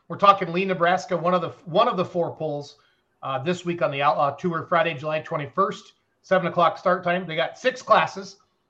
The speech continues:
thirty-two hundred super fields, five forty light pros, light limited mods, light super stocks, light super stock ags, and super farm tractors. Probably, guys, I'm guessing the super farm class will be your, have your biggest numbers would be my guess,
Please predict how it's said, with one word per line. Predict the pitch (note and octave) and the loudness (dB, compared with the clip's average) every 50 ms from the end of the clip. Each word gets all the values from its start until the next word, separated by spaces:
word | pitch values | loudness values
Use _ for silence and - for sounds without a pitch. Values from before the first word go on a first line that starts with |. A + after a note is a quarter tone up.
| _ _ _ _ _ | _ _ _ _ _
thirty-two | G3+ G#3 G#3 A#3 F#3 - A3+ A3+ | -2 0 0 0 -2 -4 -4 -4
hundred | A#3 A#3 A3+ - - | -4 -4 -4 -6 -10
super | - F#3+ - G3 F3+ | -10 -8 -8 -8 -8
fields, | - - E3 E3+ G3 - - - _ _ _ _ _ _ _ - | -6 -6 -8 -8 -8 -10 -12 -18 _ _ _ _ _ _ _ 0
five | F3+ F3+ F#3+ F#3+ | 0 0 2 0
forty | - G3+ G3 F#3+ G3 | -2 -2 -2 -2 0
light | F3+ F3 F3 F3 F3 - | 2 2 2 0 0 0
pros, | F#3+ F3+ E3 E3+ E3+ E3+ - - _ _ _ _ _ _ - | 0 0 0 0 -4 -8 -14 -20 _ _ _ _ _ _ -2
light | D#3 D#3+ F3+ F#3+ F#3+ | 0 0 2 2 0
limited | F#3+ F#3+ G3 F#3+ F3+ - G3 E3+ | -2 -2 -4 -4 -6 -6 -6 -2
mods, | E3+ D#3 D3+ D3+ D3+ D3+ D3 - - - | 0 2 2 0 0 -4 -8 -12 -18 -8
light | D3+ D#3 F#3 G#3 G#3 - | -2 0 2 2 0 -2
super | - G#3 F#3 C3+ F#3 F3 | -8 -10 -8 -6 -6 -6
stocks, | E3+ - E3+ D3+ E3 - - - - - _ _ _ _ _ | -4 -2 -2 -2 -2 -4 -6 -12 -20 -20 _ _ _ _ _
light | D#3 D#3+ D#3 D#3 | -4 -4 -4 -4
super | - F3+ F3 E3+ D3+ | -6 -10 -10 -10 -6
stock | - E3+ D3+ C#3+ C#3+ - | -4 -2 -2 -2 -4 -6
ags, | D3+ D3 D#3 D#3 D3+ - | -8 -6 -6 -8 -10 -12
and | D3+ C#3 - | -16 -14 -10
super | - F3+ F3 D3+ C#3 C3+ | -10 -10 -8 -8 -10 -8
farm | C#3+ C3 A#2+ A#2+ A#2 | -8 -8 -8 -8 -8
tractors. | - C3+ B2 A#2 - C3 C3 - - _ _ _ _ _ _ _ _ | -6 -6 -6 -6 -6 -8 -10 -12 -14 _ _ _ _ _ _ _ _
Probably, | - G#3 B3 C4+ B3 A#3 G#3+ D#3+ | 2 4 4 4 2 -2 -6 -2
guys, | C#3+ F3+ F#3 F#3 F3+ - | 4 6 6 6 6 4
I'm | F3 E3 D#3+ | 2 0 2
guessing | D#3 F#3+ G#3 G3+ - G3+ F#3 F3 D#3 | 2 2 2 2 0 -2 -2 -2 -4
the | D3+ | -6
super | - - G#3+ G#3+ G#3+ G3+ G3+ | -10 -12 -12 -10 -8 -2 2
farm | G#3 G3 G3 G3+ G3+ F3+ - _ - | 4 4 4 2 -2 -8 -14 _ 0
class | - G3 G3+ G3 G3 - | 2 4 4 4 2 -2
will | F3+ | -4
be | - F#3 | -4 -4
your, | F#3+ E3+ D#3 - - | -4 -4 -4 -4 -4
have | D3 F3+ E3+ | -4 -2 -2
your | F3 D#3 | -2 -2
biggest | C3+ E3 E3+ F3 E3+ - - | -2 -2 -2 -2 -6 -4 -4
numbers | D#3+ D#3+ F3 G3 F#3+ F3+ | -2 -2 -2 -2 -4 -4
would | F3 C#3+ | -6 -6
be | C#3+ E3+ E3+ | -6 -6 -4
my | E3 D3 C#3+ | -4 -4 -4
guess, | C#3 D#3 E3 - - - - - | -2 -2 -2 -2 -4 -6 -14 -20